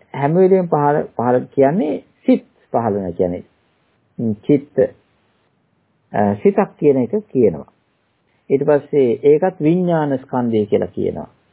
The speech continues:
ඊට පස්සේ සංඥාව කියලා චිත්ත කියන වචනේ බොහෝ පාවිච්චි කරලා තියෙනවා ඒ සූත්‍රවල. හැබැයි සිතුවිලි කියන එක අපි මේ සිංහල භාෂාවෙන්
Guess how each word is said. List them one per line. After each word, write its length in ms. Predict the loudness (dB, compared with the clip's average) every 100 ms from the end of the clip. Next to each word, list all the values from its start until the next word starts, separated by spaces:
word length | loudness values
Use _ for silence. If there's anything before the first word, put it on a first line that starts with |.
| _ _ _ _ _
ඊට 140 | -4 0
පස්සේ 240 | 0 0
සංඥාව 520 | -2 0 2 2 0
කියලා 240 | 0 -2 -2
චිත්ත 240 | -4 0
කියන 280 | 0 2 2
වචනේ 360 | 0 -2 -4 -4
බොහෝ 360 | 0 4 4
පාවිච්චි 400 | 2 0 -2 -4
කරලා 200 | -8 -8
තියෙනවා 320 | -8 -8 -10 -14 _
ඒ 200 | -4 -4
සූත්‍රවල. 540 | 0 -2 0 0 0 -4 -14 _ _ _ _
හැබැයි 200 | 0 0
සිතුවිලි 720 | 0 0 2 0 2 4 4 2
කියන 300 | 2 2 0
එක 220 | -4 -4 -4 -6 _ _ _ _ -10
අපි 280 | -2 0
මේ 160 | 2 2
සිංහල 400 | 0 -2 0 0
භාෂාවෙන් 720 | 0 0 -2 -6 -4 -2 -2